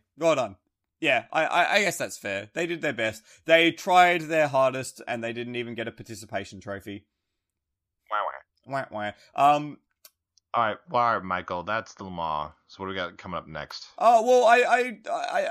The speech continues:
Speaker 1: I do have one or two other discussion points that I wanted to make before we move on from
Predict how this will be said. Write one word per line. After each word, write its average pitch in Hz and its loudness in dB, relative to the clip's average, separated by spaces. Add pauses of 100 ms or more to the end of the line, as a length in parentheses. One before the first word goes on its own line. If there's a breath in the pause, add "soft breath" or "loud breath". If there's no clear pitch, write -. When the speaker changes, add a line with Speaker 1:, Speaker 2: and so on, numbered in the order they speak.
Speaker 1:
I 202 0
do 214 -6
have 185 -2
one 175 -4
or 170 -6
two 156 -6
other 160 0
discussion 131 -10
points - -14
that 104 -12
I 101 -6
wanted 98 -12
to - -18
make 101 -12
before 107 -10
we 101 -8
move 98 -12
on 85 -12
from - -18